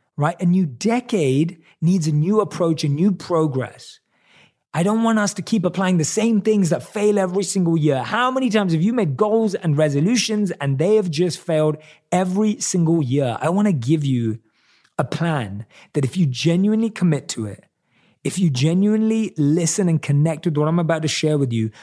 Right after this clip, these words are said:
when you make goals in this way, you're gonna find them not just, it's not about being easy to reach. It's going to be easy to process, easy to focus on, and understand what to commit to.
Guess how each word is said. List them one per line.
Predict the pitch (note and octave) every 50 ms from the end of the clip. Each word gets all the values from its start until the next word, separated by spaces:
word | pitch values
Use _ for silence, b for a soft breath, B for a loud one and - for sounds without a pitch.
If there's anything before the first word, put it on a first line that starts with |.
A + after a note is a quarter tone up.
| B B B
when | B2+ C3+ C#3+
you | D3+ F3 G3+
make | G#3 G#3+ G3+ E3+ D#3 B2
goals | A#2 D3 D3+ D3+ D3 C#3+ C3 B2 - -
in | C#3+ B2+ C3 C3+
this | D3+ D#3 C#3+ - -
way, | C#3+ C3+ C#3+ C3+ B2 A2+ G#2 G2+ G2 A2 B2 - b b b b b b b b
you're | - C#3 C#3+
gonna | D3 E3 D#3+ C#3
find | A#2 - - - - C3+ C#3 D3 D3 D3 D3 D3 C#3+
them | C#3+ D3 D3+ D#3+ E3 F3+ F3+ - _ _ _ _ _ _ _ _ _ _ -
not | C#3 E3 A3 A#3
just, | - - C4+ A3+ - - - - _ -
it's | D#3+ - -
not | A#3 C4+
about | C#4 C4+ A3+
being | F#3+ G#3+ G#3 F#3 - -
easy | E3+ E3+ F#3+ G3 D#3+ E3+ F3+
to | D3 C#3 A#2+
reach. | A2+ B2+ E3 E3+ - - - - - - - - _ _ _ _ _ _ _ _ _ _ _ _ _ _ _ _ - -
It's | - -
going | - E3+ E3 E3+ E3+ D#3+
to | D#3 D3+
be | C3+ C#3 C#3 C3 C3 B2+ - _ -
easy | - C#3+ D3 C#3+ C#3 E3 D3
to | C3+
process, | G#2+ - - - - - C3 C3+ B2 - - - B2 - - - _
easy | - D3+ C#3+ D3 F3+ E3+
to | C#3
focus | - - - - C#3 C#3 C#3 C3 - B2+ - - A#2+
on, | G2+ G2+ A2 A#2 - b b b b b
and | D#3 D3 D3+ -
understand | - C#3+ C#3+ C#3 C#3 C3 - - - C#3+ B2+ B2 A#2+ A2+ A2 A2
what | A#2 B2 B2+ C3+ B2 - - - _ _ _ _
to | - - - A#2+ A2+ A2 A2 A2 A2 - - -
commit | - - A#2+ A2+ A2+ A2+ - _
to. | - - A2 G2 G2 A2